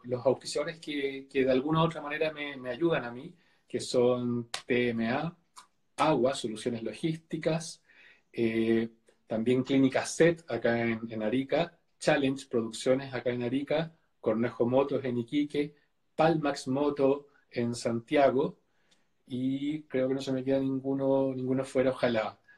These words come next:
eh, que son la, la gente que de uno u otro modo me ha estado, eh, ayudando acá en la, en la preparación. Y nada, pues,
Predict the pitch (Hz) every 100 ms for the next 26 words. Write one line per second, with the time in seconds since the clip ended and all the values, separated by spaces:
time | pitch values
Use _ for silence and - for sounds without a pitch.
0 | _ _ _ 120 - 117 117 117 131 127
1 | 127 123 117 110 131 131 123 120 131 131
2 | 131 131 135 123 123 131 131 127 120 117
3 | 131 120 120 120 117 117 117 113 113 117
4 | 120 123 127 127 120 123 120 120 117 113
5 | 113 107 110 110 110 107 110 117 107 95
6 | 92 _ _ _ - - - - _ 131
7 | 120 120 120 120 123 185 160 113